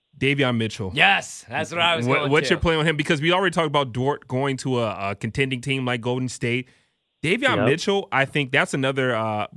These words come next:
Speaker 1: guy that I have slated for if Golden State comes back at fourteen and picks him up, c-, because he checks all the boxes. He's just small as hell.
Speaker 3: Yeah, he is. I mean, what's crazy is his number started at eight and a half,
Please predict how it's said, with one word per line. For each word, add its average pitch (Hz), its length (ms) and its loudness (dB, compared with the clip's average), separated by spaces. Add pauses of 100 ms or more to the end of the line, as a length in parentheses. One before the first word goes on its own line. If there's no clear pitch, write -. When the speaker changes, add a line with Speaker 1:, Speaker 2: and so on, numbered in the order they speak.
(160)
Speaker 1:
guy 127 200 2
that 120 120 -2
I 123 40 2
have 117 160 -2
slated 123 360 -2
for 117 280 -2
if 110 240 -6
Golden 123 200 -2
State 120 200 -2
comes 127 160 -2
back 113 160 -4
at 107 100 -4
fourteen 120 400 -4
and 104 100 -4
picks - 260 -6
him 123 180 -4
up, 98 180 -6
c-, 98 140 -8 (100)
because 143 300 0
he 196 100 0
checks 190 300 0
all 151 80 2
the 120 100 -2
boxes. 123 440 -2
He's 117 120 -6
just 147 180 -4
small 117 360 -2
as 98 80 -10
hell. 95 320 -6 (680)
Speaker 3:
Yeah, 127 340 0
he 131 220 2
is. 147 240 2
I 143 60 0
mean, 151 180 4
what's 190 160 2 (140)
crazy 160 380 2
is 110 120 2
his 151 220 -2
number 147 280 2
started 127 360 0
at - 120 -6
eight 123 140 2
and 123 140 0
a 98 40 0
half, 107 300 -2